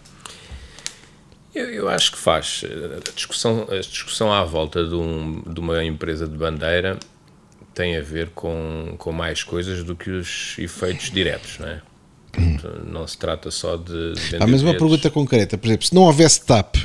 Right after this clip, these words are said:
Speaker 2: os portugueses tinham voos de outras companhias, ou não?
Speaker 1: Sim, eh, vais para Caracas e vais a Madrid e apanhas, apanhas um voo. Olha,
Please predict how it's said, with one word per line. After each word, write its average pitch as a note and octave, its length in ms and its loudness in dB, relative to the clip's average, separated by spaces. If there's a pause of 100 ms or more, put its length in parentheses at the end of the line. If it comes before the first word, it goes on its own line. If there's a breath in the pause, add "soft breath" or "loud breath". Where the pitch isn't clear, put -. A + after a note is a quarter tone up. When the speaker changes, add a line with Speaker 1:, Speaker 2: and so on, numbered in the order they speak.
(240)
Speaker 2:
os - 120 0
portugueses C3+ 540 4
tinham D3 260 10
voos C3 240 8
de C3+ 60 8
outras D3 200 4
companhias, D3+ 680 6
ou B2+ 100 10
não? F#2 240 6 (400 soft breath)
Speaker 1:
Sim, F4 460 0
eh, F2 300 -6
vais G2 280 2
para F#2 360 6
Caracas G2+ 840 0 (260)
e D#3 80 -6
vais F#2+ 240 0
a F#2+ 80 4
Madrid F#2+ 340 0
e D4 40 -4
apanhas, G#2 600 -4
apanhas G2 440 0
um G2 120 0
voo. G2+ 140 -4 (220)
Olha, F2+ 160 0